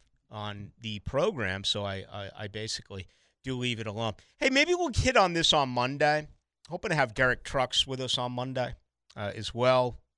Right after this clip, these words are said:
Um, they are announcing,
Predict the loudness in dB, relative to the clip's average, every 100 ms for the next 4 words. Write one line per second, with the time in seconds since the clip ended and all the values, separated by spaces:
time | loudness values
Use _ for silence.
0 | _ _ _ _ _ -6 -2 0 0 -4
1 | -8 -12 _ _ _ _ _ _ _ _
2 | _ -4 2 4 4 2 2 2 0 0
3 | -2 -6